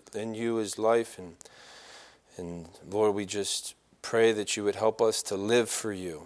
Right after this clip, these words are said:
Help us not to live for ourselves, Lord, today. Help us to worship you.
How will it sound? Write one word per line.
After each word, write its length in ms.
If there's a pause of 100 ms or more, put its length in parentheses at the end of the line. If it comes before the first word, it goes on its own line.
(140)
Help 240
us 160
not 220
to 80
live 240
for 220
ourselves, 600
Lord, 300
today. 440
Help 260
us 180
to 100
worship 540
you. 360